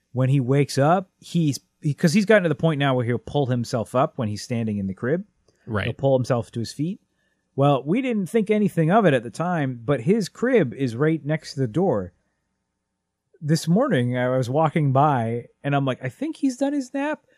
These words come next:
Speaker 1: And then the doorknob started to turn. <laughs>
Speaker 2: Oh, nice.
Speaker 1: So he's making the attempt to escape. <laughs> But, I mean, obviously,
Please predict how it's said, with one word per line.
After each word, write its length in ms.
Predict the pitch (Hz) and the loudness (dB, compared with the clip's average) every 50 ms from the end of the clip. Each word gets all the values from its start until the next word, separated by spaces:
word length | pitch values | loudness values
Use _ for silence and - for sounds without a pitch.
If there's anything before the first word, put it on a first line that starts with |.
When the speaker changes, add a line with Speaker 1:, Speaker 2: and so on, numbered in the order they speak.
| _ _ _ _ _ | _ _ _ _ _
Speaker 1:
And 120 | 127 123 131 | -6 -4 -2
then 120 | 143 139 135 | -2 0 -2
the 100 | 131 117 | -2 -2
doorknob 580 | 110 147 170 208 214 147 113 98 95 98 95 | -2 -2 0 0 0 0 0 0 -2 -4 -6
started 340 | - - 131 110 101 101 - | -4 -2 -2 -2 -2 -4 -8
to 100 | - - _ | -14 -16 _
turn. 420 | - 107 101 - - - - - - | -8 -8 -8 -8 -10 -12 -14 -14 -14
<laughs> 60 | - _ _ _ _ _ - - | -14 _ _ _ _ _ -8 0
Speaker 2:
Oh, 540 | 131 170 214 233 247 240 233 220 208 180 160 | 4 4 6 6 6 6 6 6 6 6 4
nice. 640 | 147 147 156 180 214 240 240 226 202 160 135 120 113 | 4 2 2 0 0 0 -2 -2 -2 0 0 2 6
Speaker 1:
So 160 | 196 185 170 | 8 8 8
he's 300 | 120 - 185 208 196 - 190 | 10 10 8 8 8 8 8
making 340 | 190 196 190 - 202 175 | 8 8 8 6 4 6
the 140 | 160 160 156 | 6 6 6
attempt 400 | 156 - 190 185 190 180 160 - | 6 6 8 8 8 6 4 2
to 80 | 135 131 | 0 0
escape. 520 | 123 117 - - - 165 170 135 92 - - _ _ - - - _ - - | 0 0 0 4 6 8 8 8 6 0 -10 _ _ -20 -20 -20 _ -12 -8
<laughs> 160 | - - - - 214 180 - - - 208 185 180 135 | -8 0 4 6 6 6 6 6 4 4 4 4 0
But, 260 | 127 139 151 147 139 | 2 4 4 4 6
I 60 | 170 180 | 4 4
mean, 120 | 175 170 | 4 4
obviously, 460 | 170 165 151 143 - - 127 127 117 | 4 2 2 0 -2 -2 -2 -2 -2